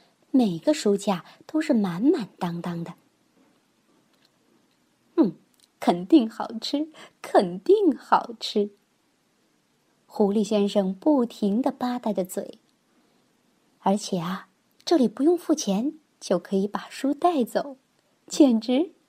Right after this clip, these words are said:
像做梦一样。”从那以后，狐狸先生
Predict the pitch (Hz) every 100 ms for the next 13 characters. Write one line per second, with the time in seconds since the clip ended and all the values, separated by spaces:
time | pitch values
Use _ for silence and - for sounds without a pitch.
0 | _ - 220 208 - 302 269 294 370 392
1 | 359 220 185 180 170 208 - _ _ _
2 | _ _ _ _ _ _ _ _ _ _
3 | _ _ _ _ _ _ _ _ _ -
4 | - 214 247 233 180 180 269 233 202 _
5 | - - 185 196 185 202 196 202 185